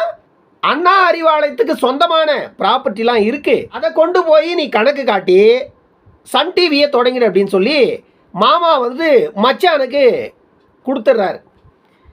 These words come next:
அந்த ஒரு கோடி ரூபாயை வந்துட்டு கருணாநிதி தான் வந்துட்டு ஆ-, ஆயிரத்தி தொள்ளாயிரத்தி தொண்ணூத்தி மூணுல முரசொலி மாறனுக்கு கொடுத்ததால சன் டி வி தொடங்கப்படுது. அதன் பிறகு சன் டி வியினுடைய வளர்ச்சியை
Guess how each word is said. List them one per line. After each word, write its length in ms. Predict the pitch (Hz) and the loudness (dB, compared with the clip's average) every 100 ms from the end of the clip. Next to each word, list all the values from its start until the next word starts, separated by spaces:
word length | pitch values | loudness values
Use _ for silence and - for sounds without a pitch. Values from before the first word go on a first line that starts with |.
| _ - _ _ _ _ _ - | _ -20 _ _ _ _ _ -2
அந்த 600 | 220 349 349 339 233 170 | -2 0 2 2 2 -2
ஒரு 320 | 190 320 381 | 2 2 2
கோடி 360 | 392 370 349 330 | 2 2 2 -2
ரூபாயை 540 | 320 359 349 339 302 | -4 -2 0 2 0
வந்துட்டு 460 | 254 240 214 302 359 | -2 -4 -2 -2 0
கருணாநிதி 720 | 240 262 339 392 381 349 320 | 0 0 0 -2 -4 -4 -2
தான் 260 | 311 359 320 | 0 2 0
வந்துட்டு 320 | 262 226 349 | 0 0 2
ஆ-, 260 | 339 226 302 | 2 2 0
ஆயிரத்தி 480 | 170 262 349 339 349 | 0 2 0 -2 0
தொள்ளாயிரத்தி 460 | 311 320 302 294 - | 0 2 0 -2 -4
தொண்ணூத்தி 420 | 262 277 349 302 285 | 0 0 0 0 2
மூணுல 280 | 269 254 330 320 | 2 4 4 2
முரசொலி 440 | 254 302 359 359 339 | 2 0 2 0 2
மாறனுக்கு 520 | 311 294 277 233 247 | 2 2 0 -2 -4
கொடுத்ததால 580 | 208 254 - 320 247 202 165 180 202 202 - _ | 0 0 2 0 2 2 0 2 0 -2 -8 _
சன் 360 | - 208 240 | -4 -4 -4
டி 180 | - 240 | -4 -2
வி 220 | 190 233 | -2 -2
தொடங்கப்படுது. 1000 | 165 175 190 180 147 135 123 156 170 120 - _ _ _ _ _ _ - _ _ _ _ _ _ _ _ _ | -2 0 -2 -2 -2 -2 -2 -2 -2 -6 -10 _ _ _ _ _ _ -20 _ _ _ _ _ _ _ _ _
அதன் 380 | 190 269 359 370 | -2 0 0 0
பிறகு 360 | 392 415 415 | 0 2 0
சன் 280 | - 294 370 | 0 -2 0
டி 200 | 415 415 | 0 2
வியினுடைய 460 | 403 370 339 302 226 | 2 0 0 0 0
வளர்ச்சியை 960 | 208 277 359 349 294 220 180 220 269 | 2 2 0 0 2 2 2 2 0